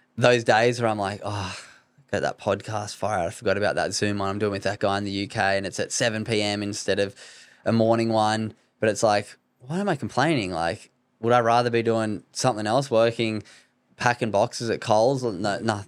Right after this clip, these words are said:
not that there's anything wrong with that, but for me, what I'm passionate about, I'm doing that every day. So that definitely helps with the showing up. But like you said, there is those days where you're like, "Oh,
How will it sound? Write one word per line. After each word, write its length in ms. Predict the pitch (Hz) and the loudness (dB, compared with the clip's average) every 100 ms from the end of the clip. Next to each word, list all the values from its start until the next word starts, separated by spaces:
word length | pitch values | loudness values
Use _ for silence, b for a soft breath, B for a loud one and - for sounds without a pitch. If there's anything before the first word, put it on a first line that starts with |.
| 120 | -2
not 180 | 117 | -2
that 60 | 98 | 0
there's 120 | 107 | -2
anything 280 | 107 107 107 | 0 0 2
wrong 160 | 120 170 | 2 2
with 140 | 143 | 2
that, 160 | 107 98 | 2 0
but 120 | 95 | -2
for 100 | 117 | 0
me, 240 | 117 160 | 2 4
what 100 | 127 | 2
I'm 160 | 110 135 | 2 0
passionate 380 | 127 120 - 104 | 2 0 0 -2
about, 160 | 92 | -2
I'm 100 | 101 | -2
doing 300 | 107 117 160 | 0 2 2
that 160 | 139 95 | 2 0
every 220 | 95 98 | -2 -2
day. 320 | 98 131 113 | 2 2 2
So 320 | 101 107 101 101 B B B B | 0 0 0 -2 B B B B
that 260 | 117 135 117 | 2 2 4
definitely 360 | 117 - 113 | 0 0 -4
helps 320 | 110 107 131 | 0 0 0
with 140 | 120 110 | -4 -2
the 60 | |
showing 360 | 110 117 104 104 | 0 2 2 2
up. 240 | 120 143 - | 0 0 4
But 400 | 127 95 - - | 4 4 -2 -2
like 160 | 135 | -4
you 80 | 139 | -2
said, 220 | 139 127 | 0 0
there 120 | 101 | 2
is 140 | 127 113 | 2 2
those 240 | 95 98 | 0 -2
days 320 | 90 90 104 | -2 0 0
where 140 | 110 95 | 0 0
you're 160 | 95 | 2
like, 240 | 92 87 - _ | 0 -2 -6 _
"Oh, 320 | 104 101 - | -4 -4 -6